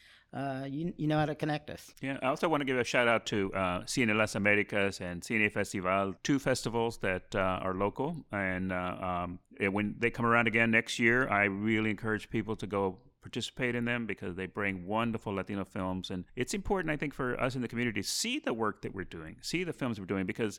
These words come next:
Speaker 2: uh, if you only see In the Heights and then you never see anything else, you never really know what's out there. And, and you're missing a lot.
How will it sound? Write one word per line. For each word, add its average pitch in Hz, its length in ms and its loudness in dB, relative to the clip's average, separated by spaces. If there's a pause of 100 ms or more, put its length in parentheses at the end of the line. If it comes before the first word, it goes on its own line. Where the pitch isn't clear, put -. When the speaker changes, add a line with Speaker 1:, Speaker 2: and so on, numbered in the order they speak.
Speaker 2:
uh, 110 200 4
if 143 180 0
you 151 80 2
only 165 160 4
see 151 220 2
In 131 80 6
the 131 80 4
Heights 131 320 4
and 110 100 0
then 113 80 2
you 117 80 2
never 113 180 4
see 113 160 -2
anything 107 220 0
else, 107 260 2 (140)
you 127 160 -2
never 160 240 -2
really 120 420 -2
know 101 300 2
what's 95 300 -2
out 90 200 -2
there. 90 140 -4
And, 92 240 -6
and 98 240 -2
you're 95 120 -2
missing 107 440 0
a 87 60 -6
lot. 82 240 -8